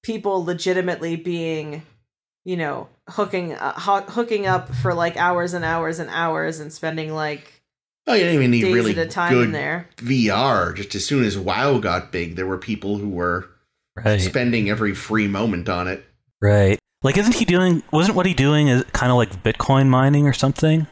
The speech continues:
Speaker 3: Like, he could, he could make
Speaker 2: <laughs>
Speaker 3: suspicious money out of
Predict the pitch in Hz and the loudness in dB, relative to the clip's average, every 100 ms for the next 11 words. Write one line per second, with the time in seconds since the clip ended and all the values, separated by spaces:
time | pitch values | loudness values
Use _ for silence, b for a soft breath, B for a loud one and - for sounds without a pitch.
0 | - 107 101 - - - 123 - 170 127 | 0 2 4 2 -8 -6 -6 0 0 0
1 | - 143 160 143 101 _ _ - 117 120 | -8 -2 0 0 -2 _ _ 2 4 4
2 | - 220 208 - - - 156 - 131 147 | 2 0 0 0 -2 0 0 0 0 0
3 | 139 123 - 110 117 92 80 80 76 - | 2 2 2 4 4 4 2 0 -4 -8
4 | - - | -16 -20